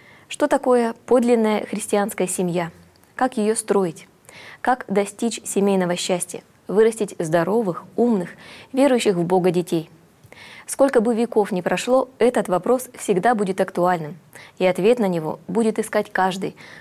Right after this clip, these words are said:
кто предполагает создать крепкую семью. Если обратиться к опыту наших предков, то мы увидим,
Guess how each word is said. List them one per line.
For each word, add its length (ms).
кто 240
предполагает 680
создать 480
крепкую 400
семью. 420
Если 240
обратиться 420
к 80
опыту 340
наших 300
предков, 440
то 100
мы 160
увидим, 400